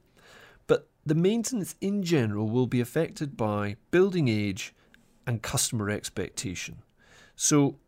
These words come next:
if you've gone for a real ultra-modern, all bells and whistles offering, then as soon as a door handle starts rattling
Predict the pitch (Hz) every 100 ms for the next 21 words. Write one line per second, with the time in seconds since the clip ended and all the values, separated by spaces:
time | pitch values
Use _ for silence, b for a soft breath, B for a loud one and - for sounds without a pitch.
0 | _ - 139 - 233 240 - _ - 151
1 | 143 143 - - - - 214 160 123 -
2 | _ - 165 175 - 160 143 139 131 120
3 | 113 110 - 156 156 139 135 131 120 120
4 | 151 - 110 101 - - _ _ 170 170
5 | - 101 82 180 - _ _ _ b b
6 | b b - 147 147 - 196 202 196 185
7 | 190 190 175 147 143 - 139 120 - 127
8 | 113 - 113 165